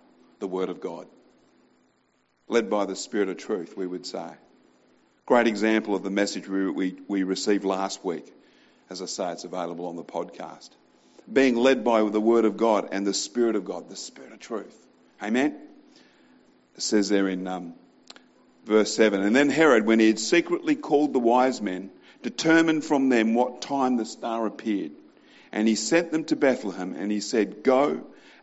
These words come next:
and search carefully for the young child. And when you have found him, bring him back, bring back word to me,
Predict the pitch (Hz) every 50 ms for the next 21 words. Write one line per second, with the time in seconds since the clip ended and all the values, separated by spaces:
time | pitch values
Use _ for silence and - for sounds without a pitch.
0 | _ - 104 101 98 - - - - 151 147 139 - - - - 151 127 135 131
1 | - 127 113 107 107 - 110 101 104 104 107 104 107 104 101 - - 113 110 101
2 | 90 87 82 - - _ - - - _ - 95 98 104 123 147 160 165 165 165
3 | 135 135 135 123 - - 110 120 127 139 135 123 - 104 87 92 104 - - -
4 | - - - - - - - 110 127 143 160 175 175 165 151 139 139 131 127 113
5 | 104 101 92 113 117 104 92 - - - - - - - - _ - 101 131 151
6 | 147 127 107 107 120 120 117 - - - 110 110 117 120 120 120 - - 90 85
7 | 85 76 107 104